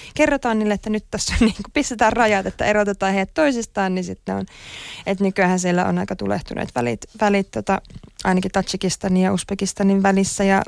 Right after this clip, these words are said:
myöskin Uzbekki-asema Kirgisiassa esimerkiksi on tosi huono. Että tota, semmosia, mm, no sit muita ehkä semmosia, että Uzbekistanissa ei ollut enem-, niin. Siellähän on se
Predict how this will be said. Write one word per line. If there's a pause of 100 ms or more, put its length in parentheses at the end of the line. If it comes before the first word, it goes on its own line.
(220)
myöskin
Uzbekki-asema
Kirgisiassa
esimerkiksi
on
tosi
huono. (1400)
Että
tota,
semmosia, (760)
mm, (500)
no
sit
muita
ehkä
semmosia,
että
Uzbekistanissa
ei
ollut (100)
enem-, (300)
niin. (1400)
Siellähän
on
se